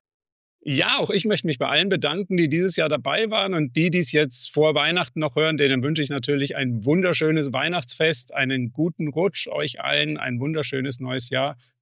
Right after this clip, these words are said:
Viel Glück und Gesundheit im neuen Jahr. Das ist immer das Wichtigste, denn ohne Gesundheit ist alles nichts, aber natürlich auch viele schöne Aktienerfolge im neuen Jahr. Und wir werden in der ersten Januarwoche nochmal ein ganz spannendes, ähnliches Thema aufspannen. Dann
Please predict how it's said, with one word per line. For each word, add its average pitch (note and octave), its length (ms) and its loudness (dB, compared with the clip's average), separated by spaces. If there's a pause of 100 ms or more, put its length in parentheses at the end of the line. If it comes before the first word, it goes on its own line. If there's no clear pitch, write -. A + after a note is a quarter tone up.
Viel C#3+ 260 2
Glück - 340 0
und C#3 200 -4
Gesundheit D#3 540 2
im C#3+ 100 -2
neuen D3 300 0
Jahr. D3+ 460 0
Das C3+ 200 -10
ist B2+ 120 -4
immer B2 180 -4
das A2 160 -6
Wichtigste, D3 560 -6
denn A#2+ 160 -10
ohne A#2+ 240 -8
Gesundheit B2+ 500 -4
ist A#2 140 -10
alles A#2+ 320 -8
nichts, C3+ 240 -6
aber A#2 160 -10
natürlich A#2+ 460 -6
auch G2+ 120 -14
viele A#2 300 -4
schöne A#2 320 -4
Aktienerfolge C3 800 -4
im A#2+ 100 -4
neuen B2 300 -2
Jahr. B2+ 220 0 (420)
Und C#3+ 160 0
wir C#3 140 4
werden D#3+ 280 0
in D3+ 160 -2
der D3 180 0 (120)
ersten D3+ 480 -2
Januarwoche E3+ 720 -2
nochmal D#3 540 -4
ein D3 380 -6
ganz C#3+ 280 -4
spannendes, D3+ 580 -4
ähnliches D#3+ 500 -4
Thema D3+ 340 -4
aufspannen. C3+ 680 -4
Dann B2+ 340 -2